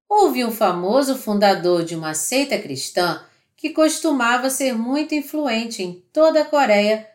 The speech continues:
algum tempo atrás. Antes dele fundar sua seita, ele era presbítero da igreja presbiteriana. Um dia,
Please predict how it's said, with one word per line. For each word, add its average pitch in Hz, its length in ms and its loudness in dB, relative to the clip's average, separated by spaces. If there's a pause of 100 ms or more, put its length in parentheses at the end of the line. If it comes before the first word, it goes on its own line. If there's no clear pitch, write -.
(120)
algum 311 400 0
tempo 175 320 -2
atrás. 147 680 -6 (1120)
Antes 226 520 0
dele 175 260 2
fundar 170 480 -2
sua 196 320 -2
seita, 262 640 -2 (260)
ele 311 260 2
era 254 280 4
presbítero 254 880 -2
da 285 140 4
igreja 196 460 2
presbiteriana. 220 1120 -2 (1040)
Um 160 220 -4
dia, 180 580 2